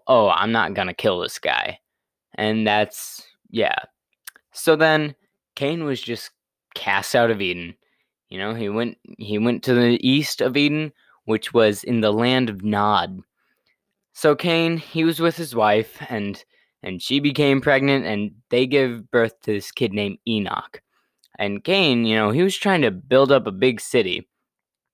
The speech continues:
and he did name it after his son Enoch. And, and so Enoch had this kid named Irad, and Irad, he had this kid named Mahujal,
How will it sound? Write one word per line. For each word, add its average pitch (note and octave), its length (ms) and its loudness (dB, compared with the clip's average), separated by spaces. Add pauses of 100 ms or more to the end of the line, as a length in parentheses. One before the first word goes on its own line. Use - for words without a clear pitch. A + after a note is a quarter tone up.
(180)
and B2+ 240 -2
he C3 140 -4
did G#2+ 220 -2
name C#3+ 260 -2
it D3 60 0
after G#2 340 -2
his F#2+ 120 -10
son - 260 -12
Enoch. - 480 -10 (880)
And, A2+ 400 -4 (280)
and B2+ 160 -6
so B2 420 0 (220)
Enoch D#3+ 460 -2
had A#2 280 2
this A2 220 -2
kid G#2 240 0
named F#2+ 340 -4 (200)
Irad, C3+ 680 2 (280)
and G#2+ 140 -8
Irad, C3 640 2 (300)
he B2+ 160 0
had A2 220 -2
this G2+ 200 -8
kid G#2 280 -2
named G2+ 380 -6
Mahujal, A#2 840 2